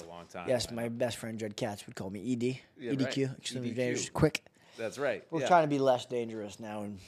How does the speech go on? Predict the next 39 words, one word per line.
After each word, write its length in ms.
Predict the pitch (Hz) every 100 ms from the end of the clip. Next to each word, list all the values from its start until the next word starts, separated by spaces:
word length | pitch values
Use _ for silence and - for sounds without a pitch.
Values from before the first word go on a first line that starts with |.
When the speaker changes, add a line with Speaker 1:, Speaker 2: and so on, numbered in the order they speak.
| - - 185
Speaker 2:
and, 300 | 113 110 104
uh, 200 | 98 101 - _
Speaker 1:
<laughs> 720 | - - - 156 - 104 -
Speaker 2:
and, 220 | 107 117 92
and 160 | 117 117
more, 320 | 110 107 107
uh, 200 | 98 98 - _ _ _ - 135
more 200 | 127 107
quick. 420 | - 104 - - -
Quick 220 | 120 -
would 80 | 98
help. 220 | 87 - -
Speaker 1:
Well, 280 | 135 127 123
speaking 480 | - 196 196 170 135
of, 520 | - 113 107 101 90 -
uh, 460 | 107 98 92 90 87 87 _
quick 460 | - 127 - - - -
and 140 | 95
dangerous, 760 | 101 98 92 95 92 92 - - _ _ _
let's 200 | 113 120
take 220 | - 127 117
a 40 |
look 260 | 107 98 82
at 160 | 98 -
this 380 | 92 - - -
next. 520 | 101 107 110 - -
I-, 40 | 160
i-, 20 |
it's 560 | 135 143 127 170 175 180
more 260 | 180 170 120
a 60 |
photo, 540 | - 127 107 92 82 78
but 140 | 104
it's 120 | 104 -
something 320 | 117 - 98
that 120 | 87
happened 360 | 92 92 87 85
to 100 | 92
you 260 | 82 82